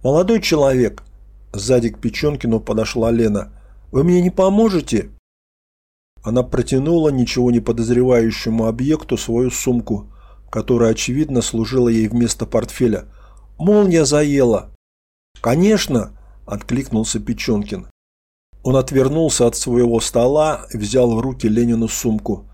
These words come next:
С замком все было в порядке, и он с ним долго не провозился. "Все работает". "Я такая неумеха", улыбнулась девушка. "Большое тебе спасибо".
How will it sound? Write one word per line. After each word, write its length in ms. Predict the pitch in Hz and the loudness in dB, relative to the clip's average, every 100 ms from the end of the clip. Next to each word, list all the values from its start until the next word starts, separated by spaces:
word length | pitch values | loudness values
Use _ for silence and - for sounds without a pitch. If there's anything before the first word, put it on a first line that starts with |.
| - - - - | -20 -20 -20 -16
С 100 | - | -8
замком 460 | 101 143 156 214 202 | 0 0 0 0 0
все 180 | - 139 | 0 0
было 260 | 147 151 | 2 2
в 100 | 131 | 0
порядке, 680 | - 131 135 120 - 110 104 - - - - - | 2 2 4 2 0 -6 -6 -12 -20 -20 -16 -4
и 60 | |
он 140 | 131 131 | -2 -2
с 120 | - | -2
ним 200 | 131 123 | -2 0
долго 300 | 147 135 123 | -2 0 0
не 100 | 123 | 0
провозился. 840 | 131 123 127 113 120 107 - 87 - - - - | 0 2 2 2 0 -2 -4 -8 -14 -20 -20 -14
"Все 240 | - 185 | 0 2
работает". 640 | 208 180 175 185 131 101 - - _ _ _ _ _ - | 4 4 2 4 2 0 -4 -20 _ _ _ _ _ -4
"Я 140 | 143 | 0
такая 420 | 147 156 226 226 | 0 0 2 2
неумеха", 720 | 196 180 156 151 127 101 92 - - - - - | 4 2 2 0 0 -2 -8 -14 -20 -20 -20 -10
улыбнулась 640 | 123 123 120 117 110 104 | -6 -6 -2 0 0 0
девушка. 520 | 113 110 101 - 85 - - - | 0 0 -2 -8 -12 -12 -20 -8
"Большое 380 | - 143 - 214 | 0 2 2 0
тебе 240 | 202 165 | 0 0
спасибо". 680 | 156 - 147 - 139 110 - | 0 0 0 0 0 -4 -6